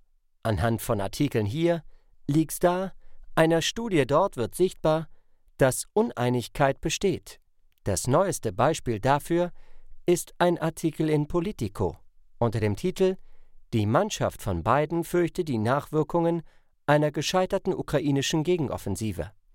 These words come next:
Die gesamte öffentliche Kommunikation zu dieser noch nicht begonnenen Gegenoffensive erinnert an jemanden, der unter einer bipolaren Störung leidet. Am einen Tag erscheint ein Artikel, der besagt,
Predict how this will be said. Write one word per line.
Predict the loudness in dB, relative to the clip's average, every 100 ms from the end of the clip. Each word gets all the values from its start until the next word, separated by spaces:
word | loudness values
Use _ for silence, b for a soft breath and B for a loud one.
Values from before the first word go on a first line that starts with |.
| _ -20 _ -4 2
Die |
gesamte | 4 4 0 -2 -4 -4 -2
öffentliche | -2 0 -2 -2 -6
Kommunikation | -4 -2 -2 -2 -4 -4 0 0 2
zu | 0
dieser | -2 -2 0
noch | 0 0
nicht | -2 -4 -4
begonnenen | 0 2 2 2 -2 -4
Gegenoffensive | -2 -2 0 -2 -2 0 0 2 0 -2 -16 -20 _ -20 -4
erinnert | 2 2 2 0 0 -2
an | -2
jemanden, | 0 2 2 0 -2 -2 -6 _ -20 -20 _
der | 2 2
unter | 2 0 -2
einer | 0 0
bipolaren | 0 -6 -2 0 2 0 -2 -4
Störung | -4 -2 0 0
leidet. | -2 -4 -8 -18 -20 _ _ _ _ _ _ _ _ _
Am | -4 -4 -2
einen | 0 2 0 -2
Tag | -2 -2 -2
erscheint | -2 0 0 0
ein | -2
Artikel, | -4 -2 0 0
der | 2 0
besagt, | 0 2 2 0